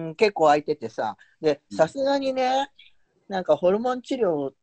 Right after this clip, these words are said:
Speaker 1: し始めてからさ、もう何年も経ってるからさ、
Speaker 2: うん。うん。
Speaker 1: あのー、まあ、生理が来ることはないん、ないんだけど、
Speaker 2: うん。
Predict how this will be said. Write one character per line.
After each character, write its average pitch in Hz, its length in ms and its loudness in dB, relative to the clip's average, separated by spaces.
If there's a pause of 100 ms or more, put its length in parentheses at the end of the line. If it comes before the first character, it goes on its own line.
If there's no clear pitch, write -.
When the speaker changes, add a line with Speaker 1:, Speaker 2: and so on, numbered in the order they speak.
Speaker 1:
し - 160 -14
始 165 280 0
め 196 140 2
て 202 140 2
か 139 140 6
ら 117 120 2
さ、 143 420 4
も 139 120 -4
う - 20 -4
何 220 240 2
年 160 140 2
も 135 80 -6
経 160 200 2
っ - 60 -20
て 131 100 2
る 120 120 -6
か 113 100 0
ら 110 140 -2
さ、 143 420 2 (100)
Speaker 2:
う 110 60 -12
ん。 - 20 -4
う 110 40 -4
ん。 98 320 -8
Speaker 1:
あ 127 220 -2
の 127 760 -4
ー、 302 40 -6
ま 277 80 2
あ、 - 40 0
生 302 300 4
理 359 100 2
が 277 140 2
来 233 120 0
る 190 80 2
こ 117 120 -10
と 120 80 -4
は 110 60 -2
な 180 180 4
い 254 100 -2
ん、 147 220 -4 (280)
な 214 220 4
い 254 100 2
ん 160 40 -2
だ 123 100 0
け 120 100 -8
ど、 135 340 2 (180)
Speaker 2:
う 120 60 -6
ん。 104 300 -4